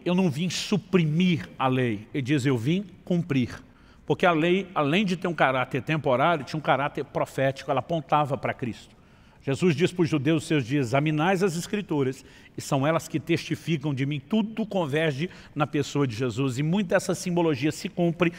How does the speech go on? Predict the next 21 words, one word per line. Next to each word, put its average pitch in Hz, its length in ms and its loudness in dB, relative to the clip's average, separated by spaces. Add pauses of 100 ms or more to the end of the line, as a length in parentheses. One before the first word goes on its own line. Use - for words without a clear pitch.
(200)
no 160 100 -2
sacrifício 160 640 -2
de 139 80 -6
Cristo. 143 280 -2
Agora, 156 220 2
isso 156 160 -4
não 185 120 0
significa 190 500 -2
que 180 60 -8
não 175 140 0
haja 170 200 0
mandamentos. 175 760 -4 (840)
Jesus 156 380 2
diz: 147 220 2
"Um 160 100 2
novo 196 460 8
mandamento 175 760 2 (260)
vos 131 280 0
dou." 120 420 -2
Novo 175 440 4
pressupõe 175 680 0